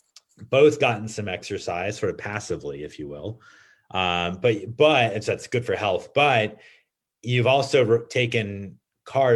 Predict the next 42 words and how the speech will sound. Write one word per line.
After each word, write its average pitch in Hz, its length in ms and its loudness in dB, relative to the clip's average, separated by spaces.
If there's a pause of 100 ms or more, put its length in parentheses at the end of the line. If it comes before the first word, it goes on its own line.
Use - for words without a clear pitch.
a 104 100 -4
car 135 280 2
off 95 220 0
the 82 100 -6
road. 78 420 -8 (800)
And 117 180 -2
that's 151 320 0
good 113 340 2
for 95 300 -2
congestion. 131 840 -2
It's 104 280 -10
good 92 320 -4
for 87 260 -6
the 82 160 -12
environment. 127 760 -6 (380)
Um, 98 380 -2
it's 117 140 -2
a 123 60 0
different 127 480 -4
type 110 240 -4
of 90 160 -12
benefit. 123 500 -4 (100)
So 113 720 0
the 117 100 -6
reason 156 300 -2
I, 117 180 -2
and 120 140 0
the 120 60 0
reason 151 220 0
I 131 80 -2
bring 120 200 -2
this 110 220 -6
up, 175 340 0 (300)
when 117 80 -6
you 120 80 2
ask 123 300 -2
about 120 240 0
the 110 60 -4
importance 107 420 -4
of 95 140 -6
bike 95 240 -2
networks, 87 800 -8